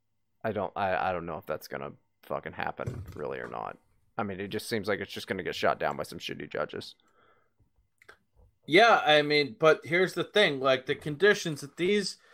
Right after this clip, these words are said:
Speaker 2: here Trump camps, Obama camps, I may add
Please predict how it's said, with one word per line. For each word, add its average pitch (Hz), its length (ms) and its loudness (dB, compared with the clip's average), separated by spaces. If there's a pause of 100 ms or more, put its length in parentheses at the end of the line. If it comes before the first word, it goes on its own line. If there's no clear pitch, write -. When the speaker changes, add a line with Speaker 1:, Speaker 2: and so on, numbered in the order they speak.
(220)
Speaker 2:
here 160 420 4
Trump 214 460 4
camps, 131 480 -2 (120)
Obama 123 500 2
camps, 101 420 -8 (180)
I 113 120 -2
may 104 280 -4
add 92 340 -6